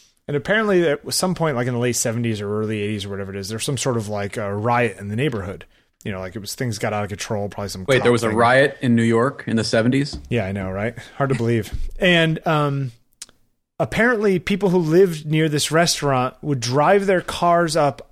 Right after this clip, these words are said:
Speaker 1: onto the sidewalk in front of the restaurant to protect it from people.
Speaker 2: Because they loved their restaurant so much.
Speaker 1: Yeah.
Speaker 2: Wow.
Speaker 1: Isn't that great?
Speaker 2: That is pretty great.
Speaker 1: It's a great story. I was
Speaker 2: Huh.
Speaker 1: like, "That, that kinda makes me feel good about the world," you know?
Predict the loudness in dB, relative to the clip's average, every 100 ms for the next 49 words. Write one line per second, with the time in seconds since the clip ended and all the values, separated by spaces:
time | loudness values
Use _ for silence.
0 | -4 0 0 0 -2 -2 0 2 2 2
1 | 0 0 -4 -4 -2 -2 0 -2 0 -2
2 | -2 -8 -8 -12 -12 -12 -8 -8 -6 -8
3 | -10 -10 -8 -8 -12 -16 _ _ _ _
4 | _ _ _ _ _ _ _ _ _ -2
5 | 2 4 6 6 6 6 6 4 4 4
6 | 2 0 -6 -4 -4 -4 -6 -4 -2 -2
7 | -8 _ _ _ -4 2 2 2 -2 -12
8 | _ -2 2 2 2 0 0 -4 _ _
9 | _ _ _ -2 0 2 0 -4 -4 -6
10 | -4 -2 0 2 0 0 0 0 -4 -10
11 | _ _ _ _ _ _ _ _ _ _
12 | _ _ _ _ _ 2 4 4 2 0
13 | -2 -2 -2 -2 0 0 0 -2 -4 -2
14 | -2 0 0 2 2 2 0 -2 -4 -6
15 | 0 4 4